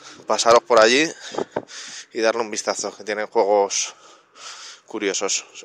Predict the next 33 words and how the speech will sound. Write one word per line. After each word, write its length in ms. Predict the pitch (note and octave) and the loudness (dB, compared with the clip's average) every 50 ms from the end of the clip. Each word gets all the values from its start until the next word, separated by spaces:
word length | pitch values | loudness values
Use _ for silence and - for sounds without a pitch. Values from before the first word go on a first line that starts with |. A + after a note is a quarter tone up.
| - | -6
Eso 200 | - A#2 A2+ A#2+ | -4 -2 -2 0
sí, 140 | A2 G#2+ F2+ | -2 -2 -4
solo 220 | - - A2+ A2 - | -4 0 0 4 6
para 220 | A#2+ A2+ G#2+ G#2+ | 6 6 6 6
los 80 | G2 F#2 | 2 0
nuevos, 240 | F2 F2 F2+ E2+ - | -4 -8 -10 -8 -8
para 180 | - F#2 F#2 G2+ | -8 -6 -4 -4
los 120 | G2 F#2+ | -4 -4
de 80 | G2 F#2 | -8 -8
segunda 320 | G#2 G#2+ G2+ G#2+ A2+ A2 | -8 -8 -8 -4 -4 -2
mano 480 | G#2+ G#2 G#2+ A2 A2+ A2+ A2 A2 A2 A2 | 0 0 0 0 -2 -2 -6 -6 -6 -6
y, 400 | A2 A2 A2 G#2+ G#2 A2 A2+ - _ | -8 -8 -10 -12 -12 -16 -20 -18 _
y 60 | - G#2+ | -14 -12
demás, 500 | G#2 G2+ A2 A#2 C3 C#3 D#3 - - - - - - - - _ _ | -6 2 4 4 4 4 2 -4 -8 -12 -18 -20 -20 -20 -20 _ _
o 100 | - A2 | -2 -2
ediciones 360 | G#2+ G#2 - A#2 A2 G#2+ G#2 | 0 0 0 -2 -2 -4 -6
especiales, 680 | G#2+ - - G#2+ - B2 B2 C3 D#3 D#3 E3 - - - - - - - - _ - - - - - - - - | -8 -8 -10 -8 -2 0 0 2 2 0 0 -2 -6 -12 -16 -20 -20 -20 -18 _ -12 -12 -12 -12 -14 -16 -18 -8
ahí 160 | - A2 A2+ A2+ | -2 -2 0 0
no 100 | A#2 G#2 | 0 0
tenéis 240 | G#2+ G#2+ G#2+ G2+ | 0 0 0 0
descuento. 420 | G2+ G#2 - - G2+ F2 E2 - - - - - - - - - - - - _ _ _ - - - - - - - - - - - - _ _ _ _ _ _ | 0 -2 -6 -6 -8 -10 -8 -10 -12 -12 -14 -10 -6 -4 -4 -4 -4 -6 -10 _ _ _ -20 -18 -18 -18 -20 -20 -20 -20 -20 -20 -20 -20 _ _ _ _ _ _
Y 720 | - - A#2 A2 G#2 G2+ G2 G2 F#2+ F#2+ G2 F#2+ F2+ F#2+ - _ _ - | -18 -16 -14 -12 -14 -14 -14 -16 -16 -16 -14 -14 -14 -16 -18 _ _ -4
poca 200 | C#3+ C3 A2 G2+ | -4 -2 -2 -4
cosa 220 | G2 F#2+ G2+ G2 | -4 -4 -4 -4
más 140 | G2+ G2 - | -4 -4 -2
que 180 | - G#2+ G#2 | -2 -2 0
os 160 | G2 G#2 G#2+ G2 | 0 0 0 2
voy 100 | G#2+ G2 | 0 0
a 60 | F#2+ | 0
contar 300 | G2+ F#2 F2+ G#2 A#2 C#3+ | 0 -4 -2 0 2 2
hoy, 100 | D#3 - - - - - - | 2 2 0 -6 -8 -8 -6
así 200 | - - A#2 G#2+ | -4 -4 -4 -4
que 240 | F2+ G2 F2+ F2+ F#2+ | -4 -4 -4 -4 -6